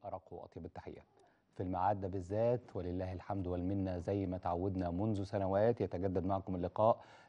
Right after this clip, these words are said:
لنتلقى منكم الاتصالات ونجيب على كل التساؤلات، وبإذن الله تعالى نحل كل المشكلات. نقدم الجديد والمفيد والسعيد في مجال علم أمراض النساء والتوليد لكل من ترغب في حدوث حمل جديد، ولكل من تنتظر حدث سعيد، ولكل من رزقت بمولود جديد.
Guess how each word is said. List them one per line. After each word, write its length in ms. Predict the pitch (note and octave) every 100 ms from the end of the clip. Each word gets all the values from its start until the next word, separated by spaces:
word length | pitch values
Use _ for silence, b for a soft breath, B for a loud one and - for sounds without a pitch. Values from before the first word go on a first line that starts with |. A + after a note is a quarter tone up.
| -
لنتلقى 600 | A2+ A2 A#2+ A#2+ - G2
منكم 280 | G#2+ G#2+ F#2+
الاتصالات 720 | G2 - - F#2+ G2 A2+ A2+
ونجيب 380 | F2 F2 G#2 G2
على 160 | F2+
كل 180 | F2+ G#2+
التساؤلات، 680 | G2+ G2+ - F#2+ G2 A2 A#2
وبإذن 360 | G2 F#2 G2+ G2+
الله 220 | G2+ G2+
تعالى 440 | F#2 F#2 G2+ F#2+
نحل 500 | F2+ F2+ A2 G2+ F#2+ -
كل 200 | G#2 G2
المشكلات. 580 | F#2 G2 G2+ D2+ - - b b b -
نقدم 500 | F#2 A2 G2 A#2+ B2+ b b b -
الجديد 580 | F2+ F2 F2 G#2+ A#2 G2
والمفيد 640 | D#2+ F2 F2 G#2+ G#2+ G#2
والسعيد 680 | D2+ - - E2+ G2 G#2+ G#2
في 180 | D#2+ D2+
مجال 460 | E2 F#2+ G#2+ G2+
علم 280 | E2+ G2 G2+
أمراض 400 | - E2+ F#2+ G2
النساء 360 | F2 F#2+ G#2+ E2
والتوليد 580 | F2+ F2+ E2 G#2+ C3+ - b b b -
لكل 280 | G#2 B2+ B2
من 200 | G#2+ F#2
ترغب 280 | A2+ G#2 F2+
في 160 | -
حدوث 360 | F#2+ G#2 G#2 G2
حمل 320 | - A2+ A2
جديد، 360 | G#2+ A2 C3+ A2+
ولكل 400 | D#2+ F2 G#2+ A#2+
من 200 | G#2+ G2+
تنتظر 460 | G2 G2 G#2+ G2+
حدث 420 | - A2+ A2+ A2 -
سعيد، 360 | F#2+ A2+ A#2+
ولكل 420 | F2+ E2+ - A2+
من 200 | G#2 F#2+
رزقت 320 | F2+ G2 G2 E2+
بمولود 560 | D#2+ E2+ E2 G#2 B2+
جديد. 360 | F#2+ F#2+ A2